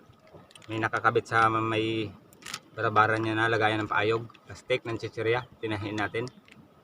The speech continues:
Ginawa natin parang imbudo. Tsaka shovel, tsaka pang-ariya. Dito natin ilalagay itong tinadtad na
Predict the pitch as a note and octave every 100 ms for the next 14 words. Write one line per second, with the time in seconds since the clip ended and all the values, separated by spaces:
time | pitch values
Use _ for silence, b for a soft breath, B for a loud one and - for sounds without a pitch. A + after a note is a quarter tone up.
0 | _ - G#2+ G2+ G#2+ G#2+ G#2 G2+ G#2+ G#2+
1 | G#2+ G#2+ - A2 G2 G2 A#2 - - -
2 | - - - G2+ G#2+ A#2+ - - _ _
3 | _ _ _ - A#2+ A#2 C#3 C#3+ - G#2+
4 | G2+ G#2+ G#2 G#2 G2 - _ _ - -
5 | - - B2 C#3+ C3+ C#3 B2+ C3 B2+ C3
6 | B2 B2+ A#2 A2+ G#2 A2+ A#2 A2+ A#2